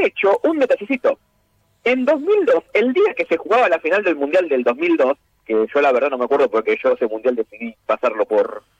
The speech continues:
por alto de mi memoria, una productora holandesa hizo un documental donde, eh, tomó a los dos peores selecciones del ranking fifa en ese momento, que eran, obviamente, Montserrat, que ni jugaba al fútbol, y Bután, un país asiático, y los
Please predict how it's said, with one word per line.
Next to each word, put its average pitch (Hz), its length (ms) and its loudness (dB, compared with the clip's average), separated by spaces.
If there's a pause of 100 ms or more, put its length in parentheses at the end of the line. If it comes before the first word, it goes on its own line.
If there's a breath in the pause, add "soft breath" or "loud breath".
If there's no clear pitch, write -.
(200)
por 107 140 0
alto 127 200 0
de 127 40 0
mi 135 80 -4
memoria, 214 500 2 (680 soft breath)
una 359 240 2
productora 233 540 0
holandesa 220 680 0 (840)
hizo 294 360 0
un 294 140 -4
documental 226 680 0
donde, 226 480 0 (320)
eh, 165 360 2
tomó 247 240 0
a 339 40 0
los 226 180 0
dos 262 200 -2
peores 240 280 2
selecciones 240 420 0
del 165 140 4
ranking 208 400 -4
fifa - 320 -6
en 156 60 -2
ese 160 120 -4
momento, 165 440 0
que - 100 0
eran, 120 240 0
obviamente, 135 460 0
Montserrat, 120 500 -4
que - 80 -12
ni 123 80 -6
jugaba 139 240 2
al 135 60 -2
fútbol, - 420 -2
y - 100 -12
Bután, 202 440 0
un 165 100 -8
país 131 260 -2
asiático, 202 640 0 (540 soft breath)
y 285 120 0
los 285 120 2